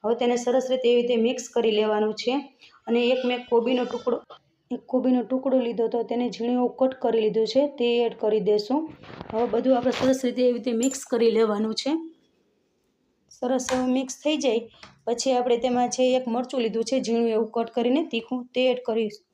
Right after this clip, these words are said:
કરવાનું છે. તમે તીખું મરચું ના ખાતા હોય તો તમે મોરું મરચું પણ લઈ શકો છો. તેમાં હવે મેં લસણવાળી ચટણી લીધી છે,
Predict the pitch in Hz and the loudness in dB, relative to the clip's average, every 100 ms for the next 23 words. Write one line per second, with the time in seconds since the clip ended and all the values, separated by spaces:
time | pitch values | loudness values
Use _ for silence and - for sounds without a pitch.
0 | _ 226 220 214 214 - 277 320 320 - | _ -2 -2 -2 -4 0 0 0 -8 -20
1 | - - - 240 240 247 240 262 247 277 | -20 -20 -8 -4 -4 -6 -6 0 2 2
2 | 262 294 302 254 254 226 233 233 240 226 | 2 2 2 0 0 -2 -2 0 0 2
3 | 254 254 247 254 233 233 226 226 220 233 | 2 4 2 0 -2 0 2 0 -2 -2
4 | 233 311 311 226 233 233 240 240 226 247 | 0 0 -2 -6 -4 0 0 2 0 0
5 | 240 233 226 240 262 254 220 208 220 233 | -2 -2 -2 -2 2 2 2 -2 -4 -2
6 | 294 | -2